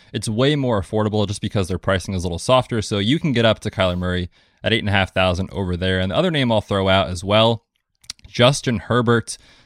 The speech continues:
six point eight K going up against Cleveland. Um, Herbert just seems so dialed in and so safe right now. Seven passing touchdowns over the last two weeks. And I feel like the Browns have kinda been this Jekyll and Hyde type of defense, right? Like, we've seen some good games, most notably last week. They took away Kirk Cousins.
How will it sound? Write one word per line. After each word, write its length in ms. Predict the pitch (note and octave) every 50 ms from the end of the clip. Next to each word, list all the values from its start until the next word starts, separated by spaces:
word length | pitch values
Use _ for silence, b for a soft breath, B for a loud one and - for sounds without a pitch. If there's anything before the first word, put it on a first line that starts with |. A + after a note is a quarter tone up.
| b -
six 240 | - - D3 -
point 200 | - - B2+ B2
eight 140 | A#2+ A2+ F#2
K 220 | - - A2 G#2+ G#2
going 240 | G#2 G#2+ A2 A2
up 120 | G#2+ G#2+ - -
against 360 | G2+ F2+ F#2 F2+ - - _
Cleveland. 760 | - - - B2 B2 C#3+ D3 B2 G#2 G2 F#2+ F#2+ F#2 F2 E2 b b b b b b b b b -
Um, 280 | - G#2+ G#2+ G#2 F#2+
Herbert 280 | G#2 F3+ G#3 G3 F#3+ C#3
just 180 | - B2 -
seems 180 | - A#2+ G#2 F2
so 200 | - - A2+ G#2+
dialed 340 | F#2 - F#2 F2+ F2+ F2+ F2
in 100 | F2+ F2
and 100 | F2 E2
so 180 | - - A2+
safe 340 | F2+ - - F#2 F#2 F2+ -
right 160 | - F#2+ E2+
now. 380 | F2+ F#2 F2+ F2+ F2 E2+ F#2 G2 _ _ _ _ -
Seven 260 | - - C3 B2 G#2+
passing 300 | G#2 A2 G#2 - - G2+
touchdowns 480 | G2+ G2 F#2 - - G2+ F#2 F#2 F2+ -
over 140 | F#2 F2+
the 60 | F2+ F2
last 400 | F2+ F2+ F2+ F2+ - - - _ _
two 240 | - - - A#2 G2
weeks. 480 | F2+ G2+ A2 A2+ G#2+ - - - - b b b b b b b b _
And 440 | A2+ A2+ A2+ A2+ A2 G#2+ G#2+ F#2+ - -
I 80 | - C3+
feel 140 | - A3 A3+
like 140 | A3+ - -
the 60 | B2+
Browns 400 | F2+ E2+ A2+ G#2+ A2+ A#2+ B2 -
have 100 | A#2+ -
kinda 180 | - A#2 A2
been 160 | G#2 G#2+ A2 G#2
this 200 | G#2 F#2+ - -
Jekyll 280 | - A#2 G#2 - A2+
and 100 | G#2 F2+
Hyde 320 | F2+ G2 F#2+ F#2+ F#2+ F2+ -
type 180 | - G2+ G2
of 140 | G2 F2+ D#2+
defense, 420 | - G#2 F#2 - F#2 E2+ E2 -
right? 140 | - G2+ G2+
Like, 120 | - F2+ F2
we've 120 | G2+ F#2
seen 140 | - D3 D#3
some 160 | - - C3
good 180 | G#2+ B2+ A#2+ G2
games, 340 | A2 A2 A2 A2 A2 F#2
most 200 | F#2+ G2+ F2+ -
notably 220 | A2 G#2+ G2 G#2+ G#2+
last 340 | F#2+ F#2 F#2 F#2 - - -
week. 160 | F#2+ F2 -
They 100 | F#2+ F2+
took 200 | - - A2 -
away 180 | G2+ G#2 G#2
Kirk 220 | G2 - - G#2 -
Cousins. 460 | - F#2+ F2+ E2 F#2+ F#2 F#2 F2 -